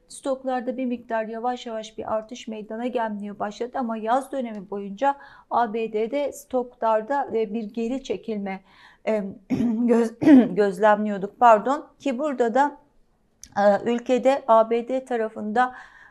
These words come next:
e, petrol piyasasında önemli bir hub, bölge olan Cushing oklama stoklama tesislerindeki harekete baktığımız zaman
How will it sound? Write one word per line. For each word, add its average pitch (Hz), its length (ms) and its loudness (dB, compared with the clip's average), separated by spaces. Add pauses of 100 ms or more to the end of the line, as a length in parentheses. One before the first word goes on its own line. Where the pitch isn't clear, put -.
e, 208 220 2
petrol 247 400 -2
piyasasında 226 840 -4
önemli 233 420 -4
bir 233 140 -6
hub, 233 260 2 (320)
bölge 226 360 0
olan 226 460 -4 (360)
Cushing 269 420 -4
oklama 214 520 -2
stoklama 220 600 -4
tesislerindeki 220 960 -6
harekete 214 500 -6
baktığımız 208 560 -4
zaman 247 340 -2